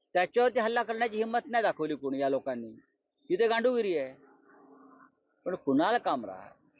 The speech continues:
एक साधा लेखक, पॉडकास्ट, त्याच्यावरती हल्ला केला.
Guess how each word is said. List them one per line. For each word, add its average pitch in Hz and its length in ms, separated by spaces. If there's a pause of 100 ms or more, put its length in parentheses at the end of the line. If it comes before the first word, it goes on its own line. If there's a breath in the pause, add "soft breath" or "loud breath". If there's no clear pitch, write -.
(320)
एक 156 120
साधा 147 380
लेखक, 151 360 (1300)
पॉडकास्ट, 139 500
त्याच्यावरती 175 480
हल्ला 123 220
केला. 104 280